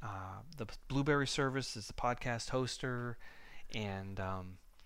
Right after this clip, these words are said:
a, a few other things that are monthly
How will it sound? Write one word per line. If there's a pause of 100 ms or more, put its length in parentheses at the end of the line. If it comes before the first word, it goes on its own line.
(300)
a,
a
few
other
things
that
are
monthly